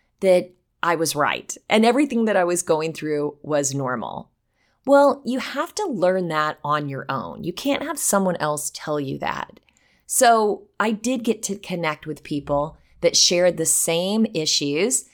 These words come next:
and I really learned a lot about their journey because, of course, everyone going is on a different journey.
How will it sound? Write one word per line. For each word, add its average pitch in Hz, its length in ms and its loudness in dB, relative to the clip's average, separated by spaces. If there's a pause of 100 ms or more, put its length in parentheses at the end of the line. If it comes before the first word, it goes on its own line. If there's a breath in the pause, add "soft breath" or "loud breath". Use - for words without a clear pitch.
(300 soft breath)
and 214 560 2 (680)
I 240 120 2
really 285 420 0
learned 208 460 -2
a 185 80 -2
lot 165 420 2
about 151 520 -2 (100)
their 160 260 -2
journey 113 540 -8
because, 285 240 0
of 277 120 -4
course, 220 560 2
everyone 226 460 0
going 147 440 -4
is - 180 -4
on 165 120 -6
a 156 60 -6
different 160 460 -8
journey. - 460 -10